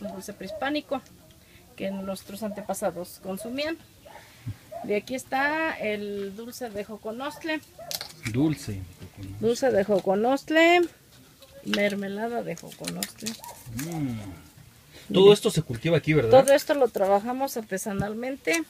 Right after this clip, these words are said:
Speaker 1: Son proyectos productivos que se nos ha dado y los hemos estado haciendo sustentables. Este, ya pues apoyados también por muchas dependencias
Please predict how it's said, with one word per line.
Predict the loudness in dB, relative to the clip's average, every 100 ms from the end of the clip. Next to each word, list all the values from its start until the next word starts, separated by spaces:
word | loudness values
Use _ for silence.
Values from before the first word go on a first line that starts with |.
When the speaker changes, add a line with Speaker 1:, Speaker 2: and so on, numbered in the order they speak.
| -14 -20 -16 -16
Speaker 1:
Son | -6 -6 -4
proyectos | -4 -2 -4 -4 -4 -4 -8
productivos | -10 -10 -12 -12 -6 -4 -4
que | -8
se | -8
nos | -8 -8 -8
ha | -6 -6 -6 -8
dado | -4 -4 -2 -4
y |
los | -4 -8
hemos | -8 -10 -12
estado | -14 -12 -10
haciendo | -10 -10 -10 -10
sustentables. | -12 -18 -14 -14 -10 -10 -8 -10 -10 -18 -20 -20 -20 -20 -20 -18 -10
Este, | -8 -8 -8 -6
ya | -6 -8 -10
pues | -10 -10 -8
apoyados | -6 -6 -8 -6 -6 -6 -8
también | -6 -6 -8 -10 -6
por | -6 -8 -10 -8
muchas | -6 -6 -8
dependencias | -8 -8 -6 -6 -6 -8 -10